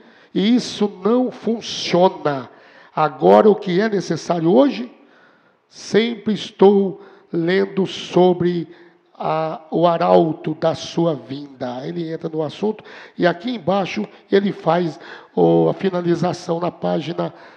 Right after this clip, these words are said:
duzentos e trinta e dois já. Mas eu não vou ler, que é muita coisa. Ele faz a, a fi-, a finalização.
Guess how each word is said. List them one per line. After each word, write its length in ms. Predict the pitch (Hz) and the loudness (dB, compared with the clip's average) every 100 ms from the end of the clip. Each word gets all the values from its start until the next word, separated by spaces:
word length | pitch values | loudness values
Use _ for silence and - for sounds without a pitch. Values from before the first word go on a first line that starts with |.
| _ _ _ | _ _ _
duzentos 580 | - 160 117 180 208 175 | -6 -6 -4 -6 -4 -6
e 40 | 170 | -6
trinta 340 | 185 196 202 | -6 -6 -6
e 40 | |
dois 320 | 190 156 151 131 | 0 2 2 0
já. 260 | 143 131 - _ _ _ _ _ _ | -8 -10 -16 _ _ _ _ _ _
Mas 180 | 170 151 | -4 -4
eu 80 | |
não 100 | 170 | -4
vou 120 | 156 156 | -2 -2
ler, 100 | 160 | -4
que 100 | 165 | -6
é 40 | |
muita 260 | 160 175 160 | -8 -8 -8
coisa. 360 | 151 131 117 - _ _ _ _ _ | -8 -10 -14 -20 _ _ _ _ _
Ele 180 | 165 165 | -6 -6
faz 300 | - 170 156 | -4 -4 -4
a, 80 | 143 - - _ - | -8 -14 -20 _ -12
a 120 | 160 | -12
fi-, 320 | - - 247 | -10 -10 -8
a 100 | 180 | -10
finalização. 880 | - 175 165 156 147 156 - 143 123 | -10 -10 -6 -6 -6 -10 -12 -16 -18